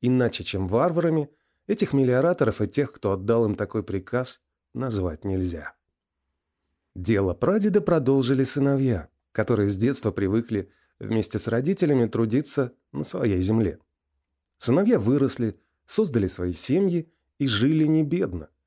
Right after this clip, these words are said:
соблюдая заповеди родителей и государственные законы. Старший сын прадеда Иосиф Константинович Нидбальский родился в тысяча восемьсот шестьдесят третьем году.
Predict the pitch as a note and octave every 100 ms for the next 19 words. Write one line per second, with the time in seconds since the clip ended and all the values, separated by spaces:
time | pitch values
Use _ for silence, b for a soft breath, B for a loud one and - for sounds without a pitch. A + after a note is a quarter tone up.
0 | _ _ - F#2 G#2+ G#2+ D#3 G2 A#2 G2
1 | F#2+ G2 F#2+ F#2+ C3+ D#3 E3+ D#3+ C#3 -
2 | _ - F3+ D#3+ D#3+ A2+ G2 - G2 G2+
3 | G2 G#2 - G2+ D#2+ - _ _ _ _
4 | _ _ - - A3 - C3+ - F3+ D#3
5 | D3+ F3+ D#3 C#3 A#2+ A2+ C3+ C3+ C3+ A#2
6 | - A2+ - A#2 A2 B2 A#2+ G#2+ - G#2+
7 | G2+ A#2+ F#3+ - - F2 _ _ _ -
8 | A2+ G3+ A#3+ D#3+ - E3+ - A2+ G#2+ G#2+
9 | - A#2 - F#2+ G#2 B2+ A#2 G#2+ A2 G#2+
10 | G#2+ A#2+ G2 C#2